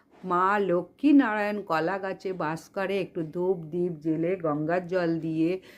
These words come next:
এবং আজকের দিনে মাতা তুলসী দেবীকে একটু দুধ দিয়ে, দুধ অর্পণ করো, তাহলে শ্রীকৃষ্ণ গোবিন্দ অতি প্রসন্ন হবে।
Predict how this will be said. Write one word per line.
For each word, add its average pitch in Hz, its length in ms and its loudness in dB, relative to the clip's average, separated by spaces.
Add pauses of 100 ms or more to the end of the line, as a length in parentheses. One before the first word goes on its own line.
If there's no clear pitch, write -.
(240)
এবং 160 400 0 (140)
আজকের 240 560 2
দিনে 311 260 6
মাতা 240 520 4 (100)
তুলসী 208 480 -2
দেবীকে 220 720 4
একটু 277 380 -2
দুধ 233 500 -2 (240)
দিয়ে, 233 300 4
দুধ 233 440 2
অর্পণ 208 600 0
করো, 185 520 -2 (420)
তাহলে 285 500 4
শ্রীকৃষ্ণ 294 840 4
গোবিন্দ 240 680 4 (100)
অতি 330 500 2
প্রসন্ন 254 560 2
হবে। 277 420 2